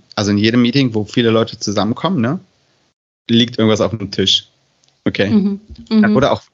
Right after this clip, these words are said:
Speaker 1: und dadurch, dass ich auch verschiedene Teams dann ja in meiner Teams getroffen habe, wurde dann auch verglichen, so. <laughs> Wirklich, so wie,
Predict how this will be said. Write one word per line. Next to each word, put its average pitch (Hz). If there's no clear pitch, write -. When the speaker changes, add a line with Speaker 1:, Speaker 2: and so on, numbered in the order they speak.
Speaker 1:
und 107
dadurch, 104
dass 104
ich 90
auch -
verschiedene 143
Teams -
dann 139
ja 135
in 135
meiner 131
Teams 135
getroffen 127
habe, 117
wurde 110
dann 98
auch -
verglichen, 101
so. -
<laughs> -
Wirklich, 185
so 156
wie, 175